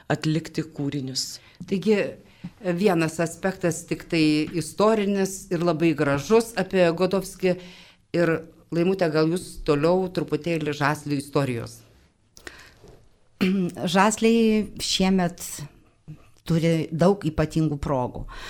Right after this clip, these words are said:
Speaker 3: Šiemet jie švenčia penkis šimtus šešiasdešimt metų nuo to, kai jie pirmą kartą buvo paminėti istoriniuose šaltiniuose. Ir tai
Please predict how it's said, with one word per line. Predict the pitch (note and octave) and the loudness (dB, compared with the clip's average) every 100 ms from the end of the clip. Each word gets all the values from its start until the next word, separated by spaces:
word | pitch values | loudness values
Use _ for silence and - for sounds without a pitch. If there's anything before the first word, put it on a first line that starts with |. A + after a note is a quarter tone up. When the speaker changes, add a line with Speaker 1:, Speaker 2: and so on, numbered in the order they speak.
| - - - | -14 -16 -12
Speaker 3:
Šiemet | - G3+ G3+ E3+ F3 | 0 4 4 2 2
jie | D#3+ | 0
švenčia | E3+ F3+ F3+ E3+ | 2 2 2 0
penkis | D#3+ E3 E3 F3+ - | 0 2 2 0 0
šimtus | D#3+ E3+ E3 | 0 0 0
šešiasdešimt | D#3+ D#3+ D#3+ D3 D#3 D3 C#3+ - | 0 0 -2 0 -2 0 -2 0
metų | E3 B2 B2 - G#3 | 0 0 0 0 2
nuo | G3+ D3+ | 2 2
to, | D#3+ D#3 | 0 0
kai | D3 | -2
jie | C#3 | 0
pirmą | D#3 D#3 C#3+ | 0 0 2
kartą | D3+ C#3+ C#3 | -2 -2 -2
buvo | C#3+ C#3+ | -2 -2
paminėti | C#3 C#3+ D3 D3 C#3+ C3 | 0 0 2 0 -2 -6
istoriniuose | C3+ C#3+ C3+ C3 C#3 | -2 0 0 -2 -4
šaltiniuose. | C3 A#2+ A#2+ B2 C3+ E3+ G#3+ A3 - - - | -4 -6 -4 -2 0 0 -2 -2 -8 -18 -6
Ir | - | -6
tai | - | 0